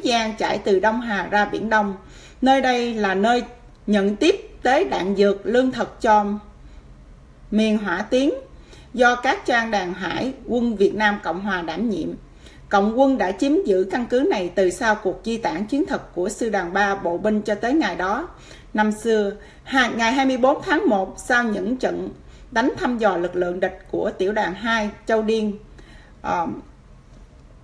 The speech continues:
thủy quân lục chiến, lực lượng Tango được thành lập, gồm hai tiểu đoàn, thủy quân lục chiến hai và bốn, và tăng cường thêm ba đại đội của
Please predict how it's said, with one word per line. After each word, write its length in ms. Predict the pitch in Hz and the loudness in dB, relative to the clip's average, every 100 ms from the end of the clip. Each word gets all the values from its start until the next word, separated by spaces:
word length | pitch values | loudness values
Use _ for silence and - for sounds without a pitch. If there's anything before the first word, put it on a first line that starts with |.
| - - 135 | -20 -20 -10
thủy 180 | 208 208 220 | 0 2 2
quân 160 | 254 | 0
lục 220 | 226 180 | 0 -4
chiến, 260 | - 247 370 - - - - - | 0 0 0 -4 -20 -20 -20 -8
lực 220 | - 220 220 | 2 4 6
lượng 280 | 208 202 | 4 4
Tango 500 | 208 254 247 233 233 | 2 -2 0 0 2
được 240 | 208 190 - | 0 0 -2
thành 180 | 208 180 | -6 -4
lập, 240 | 170 - - - | -4 -8 -18 0
gồm 280 | 220 214 | 6 6
hai 300 | 214 254 240 | 4 0 0
tiểu 180 | 226 196 | 0 0
đoàn, 320 | 233 202 170 151 - - - - - - - | 2 2 0 -10 -18 -20 -20 -20 -20 -10 2
thủy 160 | 208 254 | 2 4
quân 200 | 269 254 | 2 2
lục 160 | 202 - | 0 0
chiến 200 | 247 311 | -2 0
hai 320 | 330 254 233 | 2 2 2
và 140 | 208 175 | -2 0
bốn, 300 | 185 214 403 - - - - - - - | 2 2 0 -8 -18 -20 -20 -20 -20 -2
và 140 | 214 208 | 2 2
tăng 260 | 269 269 | 2 0
cường 280 | 262 220 208 | 2 2 2
thêm 380 | 269 247 247 220 - - - - | 0 -2 -2 -8 -12 -20 -20 -2
ba 240 | 240 240 | 4 4
đại 200 | 214 180 | 4 0
đội 260 | 190 175 180 | 0 0 0
của 420 | 185 185 190 247 | 0 2 2 0